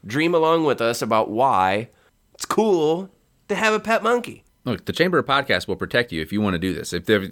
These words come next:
Speaker 2: there, there are people out
Speaker 1: Thank
Speaker 2: there who
Speaker 1: you.
Speaker 2: wanna try and stop you, the Chamber will protect you.
Speaker 1: I
Speaker 2: Chamber's
Speaker 1: knew
Speaker 2: got
Speaker 1: they'd
Speaker 2: your
Speaker 1: have
Speaker 2: back.
Speaker 1: my back, 'cause I'm part of it.
Speaker 2: Mm-hmm.
Speaker 1: So, let's, uh, talk about some reasons why,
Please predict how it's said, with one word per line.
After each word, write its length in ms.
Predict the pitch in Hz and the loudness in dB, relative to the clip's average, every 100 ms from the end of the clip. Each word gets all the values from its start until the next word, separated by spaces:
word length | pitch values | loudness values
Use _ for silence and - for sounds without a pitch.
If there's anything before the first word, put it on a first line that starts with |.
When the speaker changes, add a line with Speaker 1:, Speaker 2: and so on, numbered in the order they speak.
| - | -6
Speaker 2:
there, 280 | 117 123 120 | 0 0 2
there 160 | 156 | 0
are 60 | 143 | 0
people 300 | 151 139 123 | 0 0 2
out 60 | 120 | 4
Speaker 1:
Thank 140 | 160 | 4
Speaker 2:
there 60 | 120 | 4
who 60 | 139 | 2
Speaker 1:
you. 40 | |
Speaker 2:
wanna 120 | 117 | 0
try 160 | - 113 | 0 -2
and 100 | 101 | -2
stop 280 | 110 107 131 | -2 -2 -4
you, 180 | 135 131 | -8 -10
the 60 | 90 | -8
Chamber 300 | 120 101 98 | -4 -2 -4
will 60 | |
protect 360 | - - 82 - | -6 -6 -6 -6
you. 80 | 92 _ - | -18 _ -8
Speaker 1:
I 120 | 95 | -6
Speaker 2:
Chamber's 180 | 101 143 | 0 2
Speaker 1:
knew 60 | 202 | 4
Speaker 2:
got 60 | |
Speaker 1:
they'd 120 | 139 113 | 2 2
Speaker 2:
your 80 | |
Speaker 1:
have 120 | 113 85 | 2 0
Speaker 2:
back. 40 | |
Speaker 1:
my 140 | 90 87 | 0 -4
back, 400 | 87 73 - - _ | -6 -6 -14 -20 _
'cause 120 | 95 | -4
I'm 180 | 113 143 | -2 -2
part 220 | - 135 95 | 0 -2 -2
of 80 | |
it. 140 | 76 - _ _ _ _ | -10 -20 _ _ _ _
Speaker 2:
Mm-hmm. 140 | 80 76 | -8 -4
Speaker 1:
So, 300 | 80 147 127 - _ _ _ _ - | 0 0 0 -12 _ _ _ _ -2
let's, 320 | 233 240 311 | -2 0 0
uh, 260 | 226 190 | 2 2
talk 240 | 165 180 175 | 2 0 0
about 220 | 156 139 | 0 0
some 160 | 143 139 | -2 -2
reasons 340 | 135 123 107 | -2 -2 -2
why, 640 | 110 120 120 113 117 113 | 0 4 6 4 2 -2